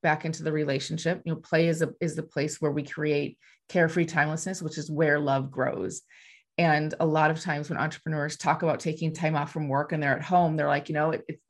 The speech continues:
it kinda sucks. I got it. I've got this long honeydew list, or I'm running the kids all over the place, or my spouse is like,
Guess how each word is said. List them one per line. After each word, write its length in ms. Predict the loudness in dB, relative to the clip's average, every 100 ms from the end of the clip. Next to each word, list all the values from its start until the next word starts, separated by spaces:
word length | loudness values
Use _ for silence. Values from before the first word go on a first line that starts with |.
| -20 _
it 120 | -18
kinda 280 | -4 0 0
sucks. 460 | 2 6 8 6 2
I 60 |
got 180 | 4 6
it. 220 | 4 2 -10 -20 -6
I've 140 | 0
got 160 | 0 0
this 160 | -2 0
long 320 | 4 4 4
honeydew 360 | 0 0 -2
list, 300 | 0 0 0
or 60 | -4
I'm 80 | -4
running 260 | -2 0
the 80 | -2
kids 280 | 0 -2 2
all 140 | 4 2
over 140 | 0
the 60 | -6
place, 400 | -2 0 0 0
or 60 |
my 140 | 0 -2
spouse 340 | 4 4 4
is 60 | 0
like, 140 | 0